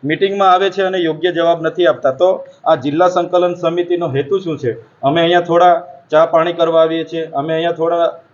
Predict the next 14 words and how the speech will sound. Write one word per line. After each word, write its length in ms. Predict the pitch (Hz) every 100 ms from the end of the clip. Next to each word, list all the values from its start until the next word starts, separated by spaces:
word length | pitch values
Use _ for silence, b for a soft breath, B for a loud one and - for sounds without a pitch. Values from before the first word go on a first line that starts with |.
| _ -
એ 180 | 156 156
બેસીને 440 | 156 160 175 165
વાર્તા 320 | 151 147 165
સાંભળવામાં 580 | 160 160 156 156 156 151
આવીએ 200 | 151 156
છીએ. 140 | 151
એટલે 180 | 156 170
અમને 540 | 175 143 156 196 175 - _ _ _
અમારા 320 | 139 170 185
લોકોના 440 | 185 170 165 180 180
પ્રશ્નોનો 480 | 175 160 160 160
યોગ્ય 340 | 143 143 165 175
નિરાકરણ 500 | 170 165 160 156 151
આવે 360 | 147 170 135